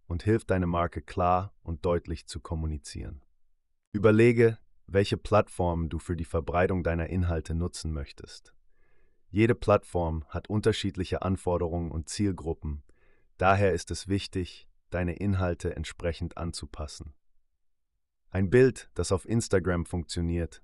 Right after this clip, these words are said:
ist möglicherweise nicht ideal für LinkedIn. Passe die Formate und die Auflösung deiner Inhalte an die jeweiligen Plattformen an, um die beste Wirkung zu erzielen.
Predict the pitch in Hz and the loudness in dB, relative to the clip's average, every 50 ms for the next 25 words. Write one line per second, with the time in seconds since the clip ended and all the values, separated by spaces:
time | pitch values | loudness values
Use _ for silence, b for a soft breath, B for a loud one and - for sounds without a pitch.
0 | - _ - - - - 98 104 101 - 101 95 - 98 85 92 90 90 85 87 | -20 _ -16 -12 -4 0 0 0 2 0 -2 0 0 0 2 2 0 0 2 2
1 | 92 98 95 - - 87 87 87 87 85 80 82 82 - - 85 80 85 90 90 | 2 0 0 -2 -6 -8 -4 -2 -2 0 0 0 -2 -4 -6 -6 -4 -4 -4 -4
2 | 82 - - 73 71 69 - _ _ _ _ - - _ - - _ _ _ _ | -4 -6 -8 -8 -8 -10 -14 _ _ _ _ -20 -20 _ -20 -20 _ _ _ _
3 | _ - - 117 117 - 120 101 98 - - 101 92 95 95 95 101 107 - - | _ 0 2 2 4 2 0 -2 -2 0 2 2 4 4 6 6 4 4 2 0
4 | 104 90 - 87 - 92 - - 98 - - - 98 92 90 82 87 85 80 82 | -2 -2 -2 -4 -6 -4 2 4 4 4 4 2 0 0 2 0 -2 -2 -2 -2
5 | 82 78 78 - - 95 95 90 90 85 82 - - 82 71 - 85 80 80 78 | -4 -4 -4 -4 -2 -2 -2 0 -2 -2 -4 -6 -6 -8 -6 -6 -6 -6 -4 -2
6 | 85 92 95 87 87 82 85 80 80 80 - - 87 87 - - - 85 82 78 | -2 0 0 0 0 0 -2 -4 -6 -6 -4 -4 -4 -4 -4 -4 -6 -4 -4 -4
7 | 76 73 - 82 80 78 78 76 - - _ - 82 85 78 80 73 98 98 - | -4 -6 -6 -6 -6 -6 -6 -8 -10 -14 _ -10 -8 -6 -6 0 2 4 2 2
8 | - - 90 78 90 85 - - 80 71 - - 80 73 69 - - - 78 73 | 0 -4 -4 -2 -2 -4 -2 -4 -8 -8 -8 -8 -8 -8 -8 -10 -10 -10 -8 -8
9 | 73 71 76 - | -8 -8 -10 -12